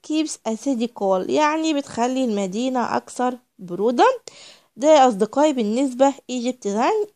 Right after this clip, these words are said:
Egypt قبل كده. أما عندي Egypt now أو مصر الآن، بيقول we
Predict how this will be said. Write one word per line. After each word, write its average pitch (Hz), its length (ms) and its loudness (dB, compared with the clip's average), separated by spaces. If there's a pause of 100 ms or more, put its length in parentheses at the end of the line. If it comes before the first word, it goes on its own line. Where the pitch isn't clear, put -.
(100)
Egypt 233 380 -4
قبل 185 200 -6
كده. 311 420 0 (440)
أما 320 180 0
عندي 254 300 -2
Egypt 233 420 -4
now 254 380 0
أو 214 100 -4
مصر 214 360 -2
الآن، 233 420 -2 (380)
بيقول 320 440 0
we 320 380 2